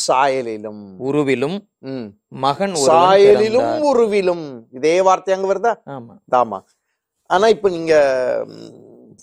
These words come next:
Speaker 1: ஃபாதர், இப்ப நீங்க இவ்வளவு நேரம் பல கொட்டேஷன்ஸ் வா-, எடுத்து வாசிச்சோம்.
Speaker 2: ஆமா.
Speaker 1: இதுல எல்லாத்துலயும் அடிப்படையில என்ன வருதுன்னா, இந்த உரு, சாயல்
Speaker 2: சாயல்.
Speaker 1: என்பதுக்கு அர்த்தம் என்னன்னா, இது வந்து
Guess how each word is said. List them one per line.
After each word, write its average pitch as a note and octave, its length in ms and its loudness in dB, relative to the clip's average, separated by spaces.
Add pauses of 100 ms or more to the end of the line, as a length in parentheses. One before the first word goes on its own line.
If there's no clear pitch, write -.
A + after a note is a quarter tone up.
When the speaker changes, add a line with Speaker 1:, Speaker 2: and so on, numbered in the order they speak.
Speaker 1:
ஃபாதர், C#3 920 2
இப்ப C3+ 240 -4
நீங்க C3 160 -6
இவ்வளவு C3 500 2
நேரம் D3 460 0 (280)
பல B2 500 2 (580)
கொட்டேஷன்ஸ் D3 640 -2
வா-, A#2+ 520 2
எடுத்து C3 420 0
வாசிச்சோம். G#2+ 460 -8
Speaker 2:
ஆமா. G#2+ 200 -14 (560)
Speaker 1:
இதுல C#3 120 2
எல்லாத்துலயும் F3+ 920 2
அடிப்படையில D3+ 640 0
என்ன C3+ 240 0
வருதுன்னா, A#2 760 0 (480)
இந்த A#2+ 320 2
உரு, D#3+ 580 -4 (140)
சாயல் C3+ 580 2
Speaker 2:
சாயல். D3 260 -8
Speaker 1:
என்பதுக்கு C3 520 -2
அர்த்தம் B2 440 -2
என்னன்னா, A2 500 -8 (480)
இது D#3 380 -4
வந்து D3 600 -2